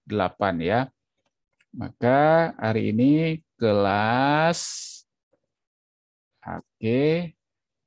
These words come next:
kelas Abang Adil A A tanggal dua puluh delapan Januari dua ribu dua puluh dua,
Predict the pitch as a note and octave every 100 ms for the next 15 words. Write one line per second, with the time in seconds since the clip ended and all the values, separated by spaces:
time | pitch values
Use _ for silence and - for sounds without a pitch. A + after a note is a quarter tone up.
0 | _ A#2 A2 G#2+ G#2 G#2 G2 - A2 G2
1 | F#2 G2 F2+ - G#2+ B2 C#3+ D#3+ F3 -
2 | _ G#2+ G2+ G#2 B2+ D3+ F3 G3 A3+ G#2+
3 | G2+ G2 - A2+ C3+ D#3 C#3+ G#2+ A2 G#2+
4 | G#2+ G2+ - G2+ G2 F2+ F2 - _ _
5 | _ _ - _ _ _ _ _ - A2
6 | C3+ D#3 E3 - _ _ _ _ _ _
7 | _ _ _ - A2 G#2 G2+ F#2+ F#2+ A#2
8 | D3 D#3+ A3+ _ - G2 F2 E2 F2 A#2+
9 | C3 - D#2 - G#2 G#2